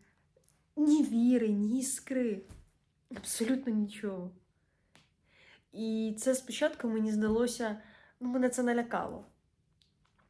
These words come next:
С-, спочатку, бо, е, думка про те, що я можу залишитися такою, здалася мені нестерпною. Але <coughs> ти мене знаєш, і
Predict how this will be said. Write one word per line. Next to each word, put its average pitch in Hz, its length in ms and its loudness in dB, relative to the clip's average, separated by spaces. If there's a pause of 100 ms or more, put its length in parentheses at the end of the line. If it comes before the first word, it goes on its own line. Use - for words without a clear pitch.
(240)
С-, - 200 -10
спочатку, 247 580 -6
бо, 196 400 0 (340)
е, 185 800 -6
думка 214 380 -2
про 196 180 -6
те, 208 200 -4
що - 220 -12
я 190 120 -8
можу 185 340 -10
залишитися 180 800 -10
такою, 285 640 -2 (720)
здалася 196 560 -6
мені 202 280 -4
нестерпною. 175 760 -10 (1600)
Але 214 480 2 (1000)
<coughs> - 400 8
ти 233 360 4
мене 226 260 0
знаєш, 226 540 -2
і 190 760 -10